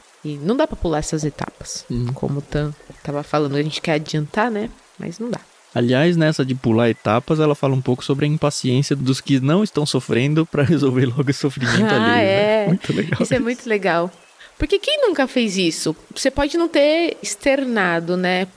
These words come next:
Speaker 1: "Pô, meu, ainda, você ainda tá sofrendo com isso?" Né?
Speaker 2: Mas ela
Speaker 1: Mas
Speaker 2: ensina a gente a respeitar o tempo de cada um, né? Ela fala, ó, às vezes as feridas demoram mesmo pra serem curadas. E acho que é um exercício até pra comunidade.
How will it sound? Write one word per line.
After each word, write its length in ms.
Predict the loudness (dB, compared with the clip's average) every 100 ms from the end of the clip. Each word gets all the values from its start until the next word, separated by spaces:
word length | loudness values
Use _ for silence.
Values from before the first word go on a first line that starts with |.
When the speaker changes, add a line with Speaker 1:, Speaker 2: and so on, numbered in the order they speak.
| -6
Speaker 1:
"Pô, 80 | -4
meu, 320 | -6 -6 -10 -12 -4
ainda, 500 | 0 2 2 2 0
você 140 | -4
ainda 140 | -6
tá 120 | -2 -2
sofrendo 480 | -2 -4 -2 -4 -4
com 180 | -6 -4
isso?" 440 | -2 -2 -4 -10 -14 _ _ _
Né? 380 | -4 0 0 -2
Speaker 2:
Mas 300 | -2 0 0
ela 220 | 2 2 2
Speaker 1:
Mas 140 | 2
Speaker 2:
ensina 240 | 2 2
a 20 | 2
gente 320 | 2 2 2
a 20 |
respeitar 460 | 0 0 -2 2 0
o 60 |
tempo 340 | 0 -2 0 -2
de 80 | -2
cada 300 | -2 0 0
um, 200 | 0 -2
né? 220 | -4 -4
Ela 160 | -4 -6
fala, 300 | -2 0 0
ó, 120 | 0
às 160 | -2 -6
vezes 320 | -2 0 2
as 180 | 0 0
feridas 400 | -2 -2 2 2
demoram 400 | 2 2 2 2
mesmo 280 | 0 -2 -6
pra 160 | -6 -6
serem 340 | -4 -6 -6
curadas. 640 | -4 -2 -2 -4 -8 -12 -18 _ _ -16 -10
E 340 | -6 -4 -2
acho 180 | -4 -6
que 300 | -2 0 0
é 60 | 0
um 80 |
exercício 640 | 0 0 -2 -4 -4 -2 -2
até 320 | -2 0 0
pra 240 | 0 -2
comunidade. 960 | 0 0 2 4 4 2 2 2 0 -6